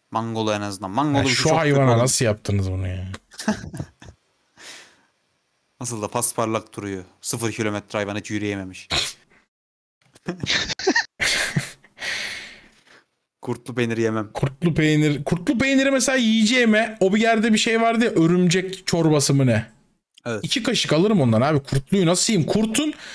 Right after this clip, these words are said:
Speaker 2: bir yandan bir şey yiyorsun ve içine kurt girdiğini düşünsene. Bağırsaklarında falan kurt gezdiğini. Yani iki kaşık ak-, örümcek çorbası içilir lan. Ya da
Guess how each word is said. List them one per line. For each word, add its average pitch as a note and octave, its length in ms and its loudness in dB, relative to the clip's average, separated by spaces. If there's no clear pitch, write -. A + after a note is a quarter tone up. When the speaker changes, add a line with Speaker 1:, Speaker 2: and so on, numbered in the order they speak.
Speaker 2:
bir C3+ 180 2
yandan C4+ 680 4
bir D#3 60 4
şey D4 240 0
yiyorsun B3 520 4
ve B3+ 300 0
içine B3 420 0
kurt A3 340 0
girdiğini G#3 420 4
düşünsene. G#3+ 460 0
Bağırsaklarında D3+ 680 2
falan C#3 200 4
kurt - 240 -2
gezdiğini. A2+ 540 2
Yani D3 360 0
iki D3+ 240 -4
kaşık B3+ 340 0
ak-, F#3+ 180 -2
örümcek A3 520 4
çorbası A#3 440 2
içilir B3+ 360 2
lan. D3 240 4
Ya C#3 120 2
da D#3 40 4